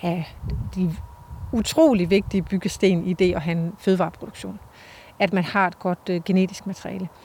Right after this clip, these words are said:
Men der sker det over tid, at de her forædlingsfirmaer, øh, de kan fokusere meget snævert på nogle bestemte, øh, sorter, og, og det genetiske materiale bliver snævret ind, så man,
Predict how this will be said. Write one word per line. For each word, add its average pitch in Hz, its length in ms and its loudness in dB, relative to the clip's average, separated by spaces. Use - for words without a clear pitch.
Men 254 360 8
der 220 60 0
sker 269 340 4
det 226 220 0
over 196 180 4
tid, 240 360 -2
at 202 140 0
de 240 100 6
her 214 440 6
forædlingsfirmaer, 180 1800 2
øh, 175 60 0
de 226 180 4
kan 214 220 4
fokusere 226 560 0
meget 214 220 4
snævert 254 360 4
på - 180 -4
nogle 185 240 4
bestemte, 196 540 0
øh, 170 880 -2
sorter, 233 440 6
og, 175 480 4
og 196 100 2
det 185 100 2
genetiske 202 680 2
materiale 202 640 2
bliver 185 480 2
snævret 180 540 2
ind, 285 180 2
så - 200 0
man, 190 320 4